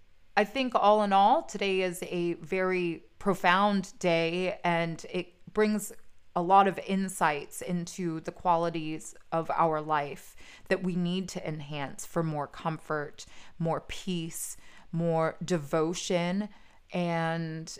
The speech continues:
in turn, happiness. So there's a lot that is going on within ourselves. I would take time out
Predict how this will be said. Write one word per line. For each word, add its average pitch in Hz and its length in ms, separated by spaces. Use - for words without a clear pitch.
in 175 180
turn, 180 460
happiness. - 1120
So 185 760
there's 208 260
a 196 60
lot 190 460
that 190 180
is 185 160
going 180 320
on 170 260
within 156 240
ourselves. 165 840
I 156 100
would 147 160
take - 360
time 143 380
out 170 480